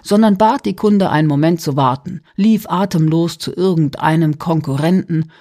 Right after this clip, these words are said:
oder zu einer ihrer Schwestern, die die gleichen Geschäfte hatten, um eben diesen Artikel.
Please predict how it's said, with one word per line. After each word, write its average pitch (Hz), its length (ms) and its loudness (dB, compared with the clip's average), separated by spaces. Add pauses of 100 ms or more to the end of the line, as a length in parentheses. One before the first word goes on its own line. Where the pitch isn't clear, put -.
(100)
oder 143 380 -6
zu - 120 -10
einer 147 300 -2
ihrer 139 240 -6
Schwestern, 165 640 -2 (300)
die - 60 -12
die - 120 -10
gleichen 180 320 0
Geschäfte 151 420 -4
hatten, 151 380 -8 (260)
um 233 240 4
eben 202 340 2
diesen 160 280 2
Artikel. 139 520 -8